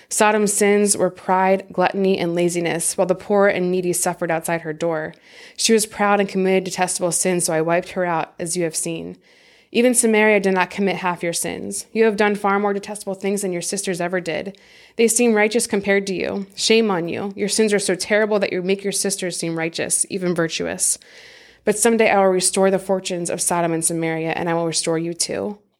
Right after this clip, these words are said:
Then you'll be truly ashamed of everything you have done, for your sins make them feel good in comparison. Yes, your sisters, Sodom and Samaria, and all their people will be restored, and at that time you will also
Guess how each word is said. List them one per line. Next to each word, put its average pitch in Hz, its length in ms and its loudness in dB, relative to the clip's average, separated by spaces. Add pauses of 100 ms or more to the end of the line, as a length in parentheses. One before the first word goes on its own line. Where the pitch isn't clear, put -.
(100)
Then 208 140 4
you'll 202 120 4
be 196 80 2
truly 196 340 0
ashamed 185 380 -2
of - 120 -10
everything 185 320 0
you 180 60 2
have 170 140 -2
done, 170 260 -2
for - 140 -8
your 175 100 -2
sins 196 380 2
make 175 180 0
them 175 160 -2
feel 170 340 -2 (360)
good 190 240 4
in 170 100 -2
comparison. 170 800 -6 (400)
Yes, 208 260 2
your 202 80 2
sisters, 190 560 0
Sodom 185 320 4
and 185 140 2
Samaria, 170 420 4
and - 140 -2
all 175 200 0
their 190 120 4
people 190 320 -2
will 170 80 2
be 170 120 -2
restored, 165 560 -2
and 190 120 -4
at 180 100 -4
that 185 140 2
time 190 280 0
you 190 120 4
will 175 220 2
also 180 520 -2